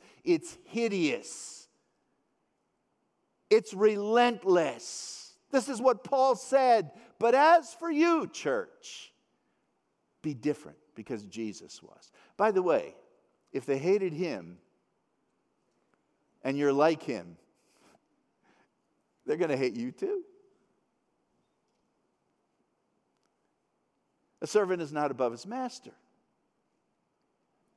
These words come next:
"In this world you will have tribulation." Look at verse twelve for a second. "Everyone who lo-, wants to live a godly life in Christ Jesus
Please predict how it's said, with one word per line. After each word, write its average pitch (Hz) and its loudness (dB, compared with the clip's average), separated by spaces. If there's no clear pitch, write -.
"In 240 2
this 254 -2
world 208 6
you 196 -4
will 190 2
have 160 0
tribulation." 117 -2
Look 220 2
at 370 -8
verse 381 -4
twelve 139 -2
for 98 -8
a 85 -6
second. 90 -10
"Everyone 277 2
who 214 0
lo-, 185 2
wants 214 -2
to 180 0
live 170 4
a 131 2
godly 175 -2
life 156 2
in 117 -10
Christ 131 -2
Jesus 98 -8